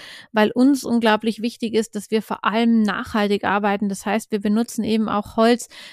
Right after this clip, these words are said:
das eventuell die F S C-Zertifizierung ja nach Qualitätsstandards vielleicht nicht geschafft hätte. Also nicht nach Qualitätsstandards, wo kommt es her oder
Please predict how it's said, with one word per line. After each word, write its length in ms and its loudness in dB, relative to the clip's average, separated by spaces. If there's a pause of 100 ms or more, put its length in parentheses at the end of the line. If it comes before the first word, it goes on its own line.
(100)
das 180 -8
eventuell 540 0
die 200 -2 (220)
F 180 -4
S 140 -6
C-Zertifizierung 1120 -4 (400)
ja 180 -4
nach 160 -4
Qualitätsstandards 1200 -4
vielleicht 400 -4
nicht 200 -2
geschafft 380 -6
hätte. 280 -6
Also 200 -6
nicht 260 -2
nach 300 -6
Qualitätsstandards, 1120 -6
wo 80 -4
kommt 300 -6
es 160 -12
her 300 4
oder 260 0